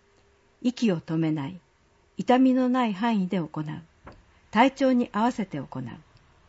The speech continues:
姿勢に気をつける。首ストレッチ。右に首を傾け、十秒数えます。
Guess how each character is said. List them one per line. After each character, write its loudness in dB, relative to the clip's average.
姿 -4
勢 4
に 0
気 -4
を -2
つ -14
け -8
る。 -18
首 4
ス -8
ト -2
レ -2
ッ -6
チ。 -14
右 4
に 2
首 -2
を 0
傾 -4
け、 -8
十 2
秒 -4
数 -6
え -2
ま -8
す。 -20